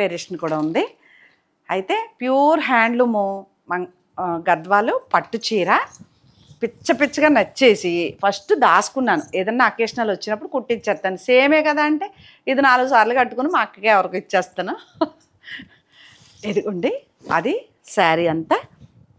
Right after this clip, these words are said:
ఇలా ఉంటుంది. హ్యాండ్లూమ్ అండి, ఏ, పవర్ లూమ్ కాదు. పవర్ లూమ్ అయితే కొంచెం గరుగ్గా ఉంటాయి, పట్టు అంటే మెత్తగా ఉంటాయి. ఇది పళ్ళు, కుచ్చులు ఇవ్వలేదు వీటికి. గద్వాలు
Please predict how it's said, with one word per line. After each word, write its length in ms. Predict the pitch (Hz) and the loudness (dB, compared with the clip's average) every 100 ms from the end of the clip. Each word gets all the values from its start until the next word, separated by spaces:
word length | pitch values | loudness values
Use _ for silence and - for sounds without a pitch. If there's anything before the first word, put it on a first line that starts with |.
| - | -14
ఇలా 160 | 175 156 147 | -8 -8 -8
ఉంటుంది. 380 | 147 - 156 151 _ _ _ _ _ _ _ _ _ _ _ _ _ _ - | -12 -16 -18 -18 _ _ _ _ _ _ _ _ _ _ _ _ _ _ -4
హ్యాండ్లూమ్ 460 | 226 233 240 208 165 | 0 2 2 -2 -4
అండి, 160 | 139 131 - 185 | -8 -10 -8 -6
ఏ, 20 | 185 175 175 | -4 -4 -2
పవర్ 240 | 196 202 226 | -2 0 -4
లూమ్ 160 | 202 156 | -4 -4
కాదు. 180 | 127 131 - - 208 | -6 -6 -16 -6 0
పవర్ 240 | 202 214 233 | 2 0 -4
లూమ్ 140 | 233 208 | -4 -4
అయితే 160 | 214 571 - | -4 -8 -4
కొంచెం 280 | 285 - 247 220 | -4 -4 -4 0
గరుగ్గా 320 | 202 175 196 180 | 0 0 0 0
ఉంటాయి, 320 | 156 165 190 440 - - _ _ - | -2 -4 -4 -6 -10 -20 _ _ 0
పట్టు 280 | 247 - 330 262 | 0 2 0 0
అంటే 140 | 262 415 | 0 0
మెత్తగా 300 | 285 - 175 151 | 0 -2 -4 -2
ఉంటాయి. 180 | - - | -4 -6
ఇది 100 | 262 262 | -6 0
పళ్ళు, 260 | 214 214 370 587 - _ _ _ _ _ _ _ _ _ - | 2 2 -2 -4 -8 _ _ _ _ _ _ _ _ _ -2
కుచ్చులు 320 | 349 370 381 | 0 4 6
ఇవ్వలేదు 300 | 294 240 180 180 | 6 4 2 -2
వీటికి. 380 | 165 170 262 480 285 | -4 -6 -2 0 2
గద్వాలు 460 | 208 208 254 262 | 0 2 4 4